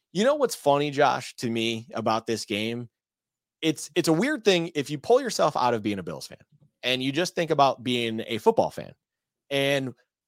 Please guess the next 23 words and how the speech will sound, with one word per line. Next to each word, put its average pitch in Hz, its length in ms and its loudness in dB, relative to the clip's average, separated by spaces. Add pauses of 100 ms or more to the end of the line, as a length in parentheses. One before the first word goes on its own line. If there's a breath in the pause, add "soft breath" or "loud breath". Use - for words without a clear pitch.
the 165 100 8
one 233 680 2
complaint 147 540 0
I 123 140 -2
feel 123 300 -2
like 117 180 2
I 98 140 -2
have 107 300 -2
about 101 260 -4
being 107 160 -4
a - 20 -8
football 113 320 0
fan, 123 380 -2
think 180 200 -2
about 175 220 4
what 143 160 2
we're 131 220 0
about 110 240 -2
to 104 80 -6
watch 92 300 -4
tomorrow. 76 440 -10 (340)
It's 123 220 -4
Chargers 175 560 0